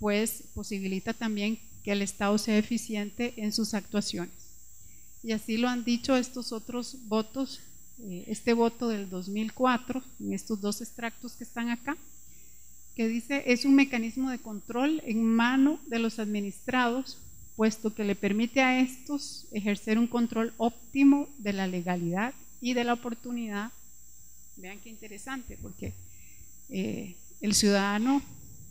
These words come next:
a diferencia de, de ciertas competencias públicas, sobre todo órganos de control como Contraloría, tiene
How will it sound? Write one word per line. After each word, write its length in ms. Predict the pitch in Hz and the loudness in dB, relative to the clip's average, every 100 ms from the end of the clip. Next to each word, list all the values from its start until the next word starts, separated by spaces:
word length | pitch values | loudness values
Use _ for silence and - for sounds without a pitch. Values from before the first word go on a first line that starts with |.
| - - - - - | -14 -14 -14 -16 -10
a 100 | 202 | -2
diferencia 720 | 208 - 202 202 226 233 240 | -2 2 2 4 4 4 2
de, 260 | 226 185 180 - - - | 2 -2 -6 -12 -16 -10
de 140 | 190 | -4
ciertas 380 | 202 202 240 233 | 0 0 0 0
competencias 680 | 233 214 208 214 220 247 233 | 0 0 0 0 2 2 -2
públicas, 560 | - 240 240 240 233 | 0 0 0 -2 -2
sobre 340 | - 196 180 175 | 0 0 -2 -4
todo 220 | - 214 | -2 2
órganos 400 | 208 208 233 226 | 2 2 0 -2
de 80 | 220 | -2
control 500 | 226 214 220 220 226 | -4 -4 0 0 -2
como 240 | - 190 180 | -8 -8 -6
Contraloría, 720 | 185 185 185 185 180 233 269 - - - - - - - - | -6 -4 -2 0 0 0 -4 -12 -16 -16 -14 -14 -14 -12 -4
tiene 540 | 208 208 233 254 | -4 -2 -2 -4